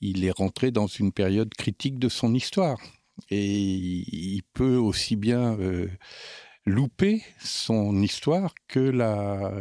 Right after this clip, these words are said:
que la réussir. Parce que, euh, les, les, les,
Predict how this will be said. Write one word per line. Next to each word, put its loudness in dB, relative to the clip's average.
que 2
la 2
réussir. 0
Parce -4
que, 2
euh, 2
les, 2
les, -2
les, -8